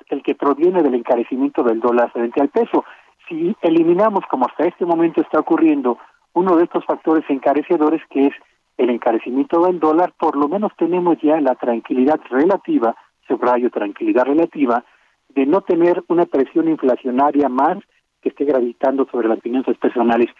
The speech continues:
Y en relación con el tema del empleo, es importante destacar lo siguiente: qué bueno, qué bueno que se generaron más de setecientos cincuenta y dos mil puestos de trabajo en el sector formal de la economía durante el año dos mil veintidós,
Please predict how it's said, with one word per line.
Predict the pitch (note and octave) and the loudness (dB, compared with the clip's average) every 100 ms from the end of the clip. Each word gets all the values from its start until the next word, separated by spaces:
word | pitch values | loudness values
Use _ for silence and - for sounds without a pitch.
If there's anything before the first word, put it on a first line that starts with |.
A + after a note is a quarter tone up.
| - _ - | -20 _ -2
Y | |
en | D#3+ | 2
relación | D#3+ D#3 A#3+ | 2 2 0
con | B3 G#3 | 0 0
el | D3+ | 0
tema | F3 E3+ | 0 0
del | C#3 A2+ | -2 -2
empleo, | A2 A#2+ G#2+ - _ - _ - | -4 0 0 -2 _ -20 _ -4
es | G3+ | 0
importante | A#3 G#3+ F3+ F3 - | 0 0 -2 -2 0
destacar | D3 - - B2 | -2 0 -2 -2
lo | A#2+ | -2
siguiente: | - B2+ D3 F3 - A#2 _ _ _ _ _ | -6 -4 2 2 2 -2 _ _ _ _ _
qué | - | 0
bueno, | A3+ G3+ G3+ F3+ F3 _ _ _ | 2 2 2 2 0 _ _ _
qué | - | 0
bueno | A3 G3+ F#3+ F#3+ | 2 2 0 0
que | D3 | 0
se | C3+ | -2
generaron | C3+ C#3 D#3+ D3 | 0 2 4 4
más | D3 E3+ | 2 2
de | D3 | -2
setecientos | C3+ - - E3 D#3+ D#3+ | -4 -6 -2 -2 -2 -4
cincuenta | C3+ - A#2+ A#2+ | -4 -4 -4 0
y | B2+ | 2
dos | A#2+ - | 2 2
mil | D3+ D#3 | 0 0
puestos | D#3 D3+ C#3+ - | -2 -2 -2 -2
de | |
trabajo | - B2 A#2 C#3 - B2+ - _ _ _ - | -2 0 2 0 -2 -10 -10 _ _ _ -2
en | F3+ | 0
el | A3 - | 0 0
sector | C#3 D#3 D3+ | -2 -2 0
formal | C3+ B2+ C#3 | 0 0 0
de | C#3 | 0
la | A#2+ | -2
economía | - A#2 A2+ C#3 C#3 | -2 -4 -2 0 2
durante | A#2 G#2+ A#2+ | 0 -2 0
el | B2+ | 2
año | C#3 | 2
dos | A#2+ | 0
mil | C3+ B2+ | 0 -2
veintidós, | C#3+ G#3+ F3 D#3 | 0 0 2 0